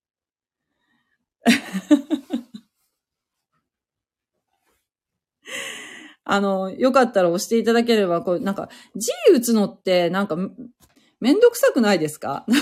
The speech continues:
<laughs> あと、ほら、私が喋ったのとさ、こう、<laughs> じ-、時差ができて、私もなんかこう、トンチンカンな答え方しちゃうんだけど。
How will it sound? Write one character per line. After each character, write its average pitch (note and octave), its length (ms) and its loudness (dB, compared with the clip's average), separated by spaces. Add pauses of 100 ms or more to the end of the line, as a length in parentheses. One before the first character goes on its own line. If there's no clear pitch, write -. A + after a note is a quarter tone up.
(560)
<laughs> - 800 -20
あ A#3+ 120 0
と、 G#3+ 140 -2
ほ F#3+ 100 -4
ら、 D#3 100 -2
私 B3+ 300 -4
が C4+ 100 0
喋 B3 300 0
っ - 20 -12
た F3+ 100 -6
の D#3 120 -8
と - 120 -18
さ、 - 300 -12 (260)
こ - 100 -2
う、 - 40 -4 (600)
<laughs> - 840 -14
じ-、 F3 140 -12 (320)
時 G3+ 120 -6
差 A3+ 160 0
が F#3 100 0
で D#3+ 160 -4
き - 80 -20
て、 D3+ 320 -10 (600)
私 G#3 240 -4
も A3 80 0
な A3 140 0
ん G3+ 80 -2
か D3+ 120 -8
こ D#3+ 120 -12
う、 D3 60 -14
ト F#3+ 140 -6
ン F#3+ 100 -4
チ G3+ 140 -2
ン F3+ 100 -6
カ D#3+ 120 -2
ン C#3+ 60 -2
な C#3 80 -4
答 D3+ 240 -8
え D3 60 -6
方 D3 240 -12
し - 80 -20
ち D3+ 100 -12
ゃ D3 40 -6
う C#3+ 60 -6
ん D3 60 -10
だ D3 80 -14
け - 120 -16
ど。 - 160 -16